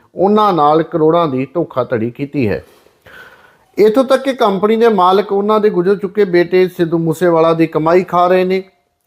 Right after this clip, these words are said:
ਉਹਨਾਂ ਉਸ ਦਾ ਹਿਸਾਬ ਵੀ ਨਹੀਂ ਦਿੱਤਾ ਤੇ ਤਕਰੀਬਨ, ਤਕਰੀਬਨ ਤੀਹ ਕਰੋੜ ਦੇ ਨੇੜ ਬਣਦੀ ਰਕਮ ਉਹਨਾਂ ਨੂੰ ਵਾਪਸ ਨਹੀਂ ਕੀਤੀ। ਹੁਣ ਮਾਨਸਾ ਪੁਲਿਸ ਨੇ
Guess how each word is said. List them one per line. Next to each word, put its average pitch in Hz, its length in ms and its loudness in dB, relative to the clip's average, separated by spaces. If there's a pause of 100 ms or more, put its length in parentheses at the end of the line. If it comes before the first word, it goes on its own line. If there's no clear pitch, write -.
ਉਹਨਾਂ 160 200 0
ਉਸ 156 220 0
ਦਾ 165 160 2
ਹਿਸਾਬ 139 460 0
ਵੀ 180 100 4
ਨਹੀਂ 180 200 0
ਦਿੱਤਾ 180 500 0 (480)
ਤੇ 196 140 2 (220)
ਤਕਰੀਬਨ, 214 520 2
ਤਕਰੀਬਨ 185 500 0
ਤੀਹ 240 360 -2
ਕਰੋੜ 175 320 2
ਦੇ 160 180 4
ਨੇੜ 143 360 4 (180)
ਬਣਦੀ 165 340 0
ਰਕਮ 135 400 -2 (120)
ਉਹਨਾਂ 170 240 0
ਨੂੰ 139 140 -2
ਵਾਪਸ 117 320 -2 (120)
ਨਹੀਂ 160 180 -2
ਕੀਤੀ। 92 320 -10 (1200)
ਹੁਣ 208 140 2
ਮਾਨਸਾ 196 480 0
ਪੁਲਿਸ 220 340 0
ਨੇ 196 360 2